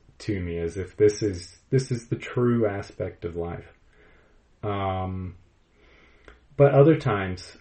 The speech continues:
um, I've had a similarly strong feeling about,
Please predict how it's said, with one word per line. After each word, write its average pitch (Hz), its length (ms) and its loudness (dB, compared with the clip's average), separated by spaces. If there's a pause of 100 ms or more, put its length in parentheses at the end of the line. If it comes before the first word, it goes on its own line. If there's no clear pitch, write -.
um, 92 600 -8 (640)
I've 120 120 -2
had 123 160 2
a 117 60 2
similarly 117 720 0
strong 104 600 -2
feeling 98 640 -6 (220)
about, 92 720 -6